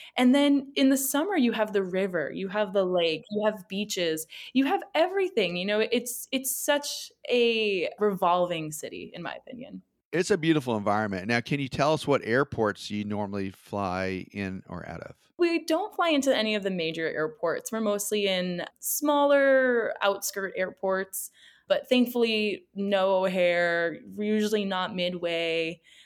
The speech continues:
Speaker 1: So I feel very lucky to, you know, have a quiet airport where we're based. We can go in and out, no questions asked.
Speaker 2: Okay, good. So now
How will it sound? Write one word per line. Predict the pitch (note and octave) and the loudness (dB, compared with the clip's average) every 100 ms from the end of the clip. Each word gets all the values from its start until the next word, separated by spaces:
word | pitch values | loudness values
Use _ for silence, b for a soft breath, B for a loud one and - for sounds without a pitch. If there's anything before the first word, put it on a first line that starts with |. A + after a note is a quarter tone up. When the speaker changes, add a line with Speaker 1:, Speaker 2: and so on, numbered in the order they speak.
| b - | b -2
Speaker 1:
So | G3+ - | 2 4
I | A#3+ | 2
feel | C4 A#3 | 2 0
very | G3 F#3 | 2 2
lucky | E3 E3 E3 E3 D3+ | 2 0 -2 -10 -8
to, | D#3+ D3+ D3+ - | -4 -4 -4 -6
you | G3+ | -6
know, | E3+ | -6
have | E3+ F3+ | -4 -4
a | F3+ | -4
quiet | - C4+ D4+ | 0 2 2
airport | A#3+ A#3+ B3 A3 | 0 0 -2 0
where | A3 | -2
we're | A3 A3 | -2 -2
based. | F#3+ G#3 A#3+ - | -2 -4 -4 -6
We | G#3 | -8
can | G3 F#3+ | -8 0
go | F#3 F3+ | 2 2
in | A3+ B3+ | 2 2
and | A#3 | 2
out, | A3+ A#3+ A#3+ A3+ | 2 2 0 0
no | G#3+ | -2
questions | G#3 G#3+ G#3+ G3 F3+ | -2 -4 -6 -8 -6
asked. | D3 - - - - _ - | -4 -6 -8 -12 -14 _ -8
Speaker 2:
Okay, | G3 F#3+ - - | -6 -4 -8 -10
good. | - F2 - B B B | -6 -6 -8 B B B
So | F3 F3 | 4 6
now | F3+ F3+ | 8 6